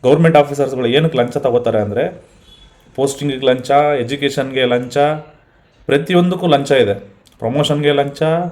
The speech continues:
ಅವಾರ್ಡ್‌ಗೆ ಲಂಚ. ಹಾಗಾಗಿ ಇವತ್ತಿನ ಬೇಸಿಕ್ ವಿದ್ಯಾಭ್ಯಾಸಕ್ಕೆ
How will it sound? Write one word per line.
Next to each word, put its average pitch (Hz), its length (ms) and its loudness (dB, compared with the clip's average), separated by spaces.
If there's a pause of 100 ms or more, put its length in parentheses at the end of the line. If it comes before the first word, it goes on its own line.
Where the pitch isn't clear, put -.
(240)
ಅವಾರ್ಡ್‌ಗೆ 156 440 6
ಲಂಚ. 110 280 -4 (640)
ಹಾಗಾಗಿ 120 720 0
ಇವತ್ತಿನ 123 320 -2 (1160)
ಬೇಸಿಕ್ 170 480 2 (1200)
ವಿದ್ಯಾಭ್ಯಾಸಕ್ಕೆ 139 880 2